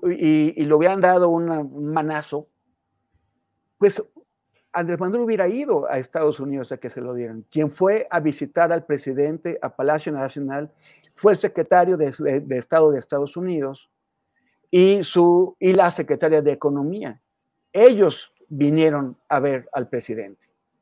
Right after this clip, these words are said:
Y no vinieron a regañarlo. Uno no va, un secretario de,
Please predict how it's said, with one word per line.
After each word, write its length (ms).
Y 100
no 180
vinieron 360
a 60
regañarlo. 600
Uno 300
no 200
va, 360
un 300
secretario 480
de, 220